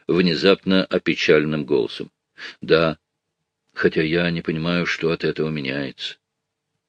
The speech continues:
"И ему грозит быть отправленным на виселицу?"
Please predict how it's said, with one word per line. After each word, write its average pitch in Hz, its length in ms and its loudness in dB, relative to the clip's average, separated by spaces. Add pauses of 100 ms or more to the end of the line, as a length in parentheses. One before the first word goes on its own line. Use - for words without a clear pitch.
(340)
"И 82 120 4
ему 117 400 8
грозит 120 500 6
быть 120 300 6
отправленным 127 880 6
на 117 100 6
виселицу?" 185 760 2